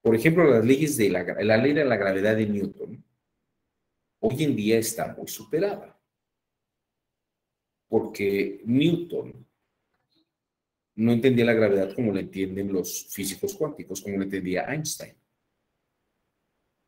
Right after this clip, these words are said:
Y hoy comprobamos más que la gravedad funciona más como dice Einstein que como decía Newton. No, de hecho, de hecho, no se ha comprobado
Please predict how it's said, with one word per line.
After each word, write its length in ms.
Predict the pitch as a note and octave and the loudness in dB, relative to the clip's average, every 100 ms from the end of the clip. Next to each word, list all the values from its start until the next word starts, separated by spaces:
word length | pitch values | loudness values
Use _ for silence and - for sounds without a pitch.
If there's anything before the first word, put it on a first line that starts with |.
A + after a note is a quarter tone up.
| _ _ _ | _ _ _
Y 140 | G2+ | 2
hoy 160 | A2 - - | 4 4 0
comprobamos 640 | D#3 D3 C#3 A2+ A2 A#2 | -2 0 2 4 2 -2
más 200 | G#2+ F#2+ | -4 -4
que 100 | - | -2
la 280 | A2 F2 - | 0 0 -2
gravedad 560 | - G#2+ F2+ F#2+ F#2 - | 0 0 0 -2 -4 -6
funciona 400 | B2 G#2+ G#2+ G2+ | -6 -4 -2 -2
más 220 | F#2+ F#2 | -4 -6
como 240 | - G#2 F#2 | -6 -4 -4
dice 300 | G2 A2 E2 | -2 0 -2
Einstein 300 | E2+ A2 A2 | -2 -6 -6
que 140 | A2+ | -8
como 220 | - D#2 | -10 -10
decía 280 | D#2 - F2 | -10 -6 -4
Newton. 400 | G2 D#3+ - - - _ _ _ _ _ _ _ _ _ - - _ | 0 0 -2 -6 -8 _ _ _ _ _ _ _ _ _ -20 -20 _
No, 240 | A2 D3 | 4 6
de 120 | E3+ F3 | 6 2
hecho, 200 | - - | 0 0
de 220 | C3+ D3 | 4 4
hecho, 180 | E3 G3+ | 4 0
no 120 | F#3+ | -2
se 160 | - D#3+ | -2 -2
ha 100 | - | -2
comprobado 880 | E3+ E3 G3 F3+ - - - - | -4 -2 0 0 0 -4 -10 -14